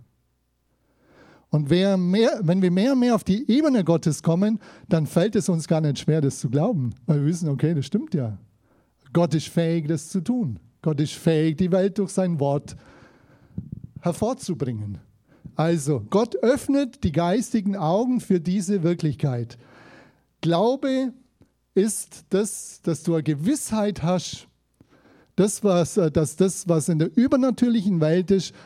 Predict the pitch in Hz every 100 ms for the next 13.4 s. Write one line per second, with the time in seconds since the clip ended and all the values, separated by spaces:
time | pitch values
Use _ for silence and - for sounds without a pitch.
0 | - 156 - 175 170 151 143 143 156 208
1 | 294 - - - _ _ 170 - 165 147
2 | 139 147 247 277 254 262 214 208 202 170
3 | 151 190 202 147 151 143 - 185 254 -
4 | - 254 - - - - - - 160 160
5 | 196 202 180 - 143 170 247 226 226 170
6 | 165 156 - 196 214 302 - - 180 165
7 | 160 170 180 170 190 175 180 180 190 180
8 | 156 175 - - - 160 185 160 170 156
9 | - 156 117 - - _ _ _ _ _
10 | _ _ - 156 156 - 143 113 - -
11 | _ _ _ - 143 156 151 - 208 226
12 | 220 202 - 175 185 - 175 151 135 -
13 | 113 107 113 87